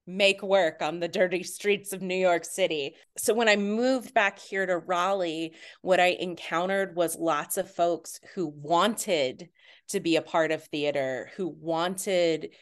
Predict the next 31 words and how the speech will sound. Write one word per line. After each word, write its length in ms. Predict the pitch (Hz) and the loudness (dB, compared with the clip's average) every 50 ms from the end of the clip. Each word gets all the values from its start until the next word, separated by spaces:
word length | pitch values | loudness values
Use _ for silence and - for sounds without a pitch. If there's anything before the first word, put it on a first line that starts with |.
| - _ _ _ - | -20 _ _ _ -6
who, 100 | 208 208 | -2 2
like, 240 | 180 175 170 143 - | 2 2 2 2 0
didn't 260 | 202 185 196 185 - | 0 0 0 -2 -6
pursue 460 | - - 196 185 - - 185 190 185 | -6 -8 -8 -6 -4 -4 -4 -4 -2
those 260 | 165 175 165 165 160 | 0 0 2 2 0
opportunities 1080 | 165 147 151 - 185 165 160 - - 170 165 160 156 156 151 151 151 151 147 143 139 - - - | 0 -2 -2 -4 -6 -8 -6 -8 -8 -6 -4 -4 -4 -4 -4 -4 -2 -2 -4 -4 -6 -10 -10 -8
as 180 | 127 117 - - _ - | -6 -6 -6 -6 _ 0
undergrads, 920 | 233 240 226 208 214 202 - 196 196 190 185 180 175 170 165 165 160 - - - - - _ _ - | 2 2 4 2 2 2 2 2 2 2 4 4 4 2 2 0 -4 -12 -18 -20 -20 -20 _ _ 0
or 280 | 185 175 165 160 156 | 2 4 4 4 4
ha-, 200 | - - 180 - - - | 2 0 -4 -4 -4 -4
are 100 | 160 156 | -6 -4
now 220 | 156 156 156 151 | -2 -2 -2 -2
in 160 | 160 156 151 | -2 -4 -4
different, 580 | 147 170 160 - - 151 139 - - - 147 143 | -4 -4 -4 -4 -4 -4 -4 -4 -8 -14 -14 -4
did 400 | - 190 214 214 214 170 160 165 | 2 6 8 8 8 8 6 6
and 160 | - 156 156 | 4 2 2
are 80 | 151 156 | 0 0
now 220 | 165 165 165 160 | 0 0 0 0
in 100 | 160 160 | -2 -4
different 380 | 160 160 - - 160 - - - | -4 -6 -6 -6 -10 -8 -4 0
phases 420 | 190 185 196 190 180 190 175 170 | 0 2 2 2 0 0 -2 -2
of 140 | 175 165 156 | -2 2 2
their 180 | 160 156 151 | 2 2 4
lives 520 | 147 147 143 135 131 135 135 139 139 139 - | 2 2 2 2 2 2 2 0 0 -4 -4
that 140 | 143 139 139 | -6 -6 -4
include, 600 | 135 139 139 - - 165 151 143 139 139 139 135 | -6 -10 -10 -8 -4 -2 0 0 0 0 -2 -2
you 140 | 123 147 139 | -4 -4 -2
know, 280 | 131 131 131 131 135 - _ - - - _ _ _ - | -2 -2 -2 -4 -4 -8 _ -20 -20 -20 _ _ _ 2
jobs 360 | - 185 170 170 170 170 160 | 4 6 6 6 6 4 4
in 180 | 180 165 160 160 | 2 2 2 2
tech 380 | 160 - - 190 170 151 - | 0 0 0 2 2 2 0